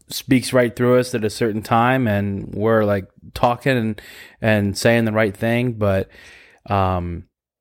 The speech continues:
when you look at even the directions of the grass seed, there's a lot we can learn just from that on, on spreading the gospel. I, what I'm getting at is I think we should be a whole lot more strategic, um,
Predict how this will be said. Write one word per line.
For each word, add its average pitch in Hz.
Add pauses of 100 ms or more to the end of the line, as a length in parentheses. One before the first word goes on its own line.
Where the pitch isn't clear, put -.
(800)
when 117
you 107
look 143
at 127
even 120
the 110
directions 104
of 92
the 95
grass 117
seed, 92
there's 123
a 117
lot 139
we 135
can 117
learn 120
just 123
from 98
that 117
on, 95
on 98
spreading 95
the 85
gospel. 82 (580)
I, 117
what 131
I'm 117
getting 127
at 95
is 101
I 104
think 120
we 127
should 107
be 98 (380)
a 98
whole 107
lot 104
more 95
strategic, 101 (720)
um, 98